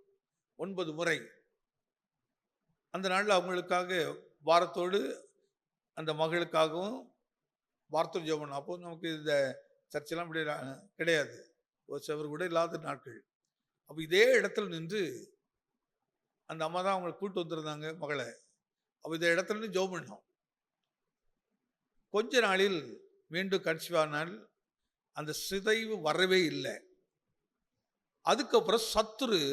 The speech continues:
அந்த சரீரத்துல போராடல, அந்த கற்ப பையில போராடல.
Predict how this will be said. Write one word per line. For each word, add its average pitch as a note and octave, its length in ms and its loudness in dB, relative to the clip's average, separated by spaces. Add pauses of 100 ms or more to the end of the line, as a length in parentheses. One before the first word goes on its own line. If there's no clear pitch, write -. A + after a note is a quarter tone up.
(800)
அந்த F3+ 180 -8 (120)
சரீரத்துல B3 380 4
போராடல, G#3 520 6 (880)
அந்த E3 160 0
கற்ப B3+ 340 6
பையில A#3 240 4 (100)
போராடல. A3 500 4